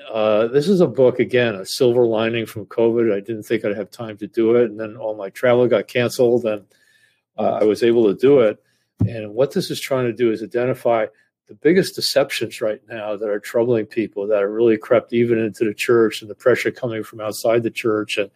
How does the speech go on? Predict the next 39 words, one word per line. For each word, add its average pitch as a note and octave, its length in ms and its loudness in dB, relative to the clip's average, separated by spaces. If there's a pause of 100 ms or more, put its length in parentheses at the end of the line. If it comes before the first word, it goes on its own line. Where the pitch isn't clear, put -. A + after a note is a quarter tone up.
(400)
how C3 140 2
to C3 80 4
get A#2 180 2
clear, B2+ 420 4
how A#2 160 2
to A2 120 4
know A2+ 160 2
where A#2 200 4
we A2 120 0
can - 100 -14
stand A#2+ 500 -6
in A2 80 -8
a, G2+ 100 -8
in A2 220 -14
a G2+ 60 -16
solid A#2 400 -6
way A2+ 360 2
and G#2+ 140 -6 (360)
deal C3 260 4
with F#2 180 -4
what's G#2+ 160 -6
coming, B2 440 -10
the, G#2+ 160 -16 (260)
the G#2 60 -20
persecution A#2 720 -12
that's A#2 140 -10
coming, A#2+ 440 -6
the, A2+ 180 -6 (640)
the - 80 -10
contradictions A#2+ 720 2
that A#2+ 120 6
are A2+ 80 4
happening A#2 400 2
in G#2+ 100 -6
the B2 60 -8
church - 360 -2
right B2 180 0
now, A#2 420 2
the, G#2+ 240 -4